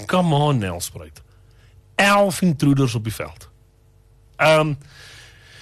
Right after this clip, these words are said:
dit spoil dit vir my uit 'n internasionale sportoogpunt uit. Mense wat kyk na Nelspruit en sê, "Yes, watch out op daardie stadion, ouens hardloop op die veld." Het jy daai duikslag gesien? Hy het vir daai ou bewusteloos getackle.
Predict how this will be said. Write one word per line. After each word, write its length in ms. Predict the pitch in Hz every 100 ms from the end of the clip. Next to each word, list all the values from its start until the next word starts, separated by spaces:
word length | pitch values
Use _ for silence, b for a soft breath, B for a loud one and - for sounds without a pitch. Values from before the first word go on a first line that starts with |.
| B B B -
dit 200 | - 190
spoil 480 | - - 220 226 214
dit 180 | 190 180
vir 120 | 175
my 200 | 160 151
uit 220 | 151 135 151
'n 240 | - -
internasionale 1300 | 165 135 170 151 135 123 - 127 117 113 113 123 117
sportoogpunt 840 | - - 104 98 104 - 98 90
uit. 240 | 85 - - -
Mense 440 | 110 120 123 139
wat 220 | 117 -
kyk 500 | - 135 - - - - _
na 300 | 110 131 151
Nelspruit 640 | 165 127 110 - 95 87
en 120 | 92
sê, 260 | 92 98 90 -
"Yes, 500 | 101 90 - - -
watch 200 | - 95
out 140 | 110 98
op 100 | 87
daardie 200 | 87 92
stadion, 480 | - 87 80 80 80
ouens 220 | - 98
hardloop 300 | 90 80 92 80
op 100 | -
die 80 | -
veld." 220 | 78 73 B B B
Het 140 | -
jy 60 | 131
daai 100 | 117
duikslag 360 | 123 127 131 127
gesien? 400 | 123 156 117 101 -
Hy 60 |
het 80 | 110
vir 100 | 113
daai 160 | 101 107
ou 80 | 117
bewusteloos 520 | 107 98 101 101 90
getackle. 440 | - 95 92 -